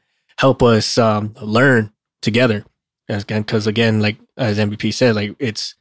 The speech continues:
it's not about, um, making the impact. It's not about, um, just keeping it to yourself. It's about passing it on so other people don't have to make the same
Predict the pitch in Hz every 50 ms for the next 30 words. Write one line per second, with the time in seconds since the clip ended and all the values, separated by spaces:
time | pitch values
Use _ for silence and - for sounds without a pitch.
0 | _ _ _ _ _ _ _ _ 131 123 - - 127 127 127 123 120 120 120 117
1 | 113 110 107 104 - _ _ _ - 123 113 107 104 104 104 101 104 139 - _
2 | _ _ _ _ _ _ _ _ _ _ _ _ _ _ _ _ - 127 117 117
3 | 117 117 - - 123 113 113 113 110 107 107 117 117 113 113 - - - 127 110
4 | 107 107 - _ _ - 131 123 113 - 139 123 120 120 113 123 117 113 110 110
5 | 113 107 107 107 - _ _ _ _ _ _ - - 123 - - - 143 - 127
6 | 120 113 107 - - 110 104 - - 147 135 117 - - 117 104 - 110 104 113
7 | 110 107 - 147 - 110 104 - - 107 107 107 110 110 110 107 - - 110 107
8 | - 139 120 113 104 - - 120 - 120 113 110 113 110 107 110 110 - - 117
9 | 110 120 117 110 - - 117 - - 120 113 110 107 110 107